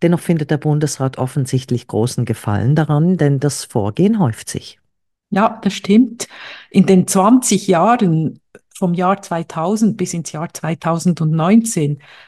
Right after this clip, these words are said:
Speaker 2: setzte der Bundesrat achtundzwanzig dringliche Gesetze in Kraft.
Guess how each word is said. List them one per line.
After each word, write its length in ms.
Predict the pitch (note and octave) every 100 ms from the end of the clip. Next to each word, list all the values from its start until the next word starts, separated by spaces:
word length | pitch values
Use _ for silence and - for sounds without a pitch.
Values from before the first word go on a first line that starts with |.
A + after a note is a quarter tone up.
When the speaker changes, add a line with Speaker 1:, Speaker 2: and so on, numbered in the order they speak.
| _
Speaker 2:
setzte 440 | - F3+ - F3+
der 140 | D#3+ E3
Bundesrat 720 | F#3 G3 G3+ F#3 F3 E3+ -
achtundzwanzig 1040 | - F#3 - F#3+ F#3 - F#3 F#3 - F#3 -
dringliche 560 | F3 F3+ F3+ F#3 F#3
Gesetze 520 | F3+ F3 E3 E3 -
in 200 | F3+ F3+
Kraft. 580 | - D#3 C#3+ - - -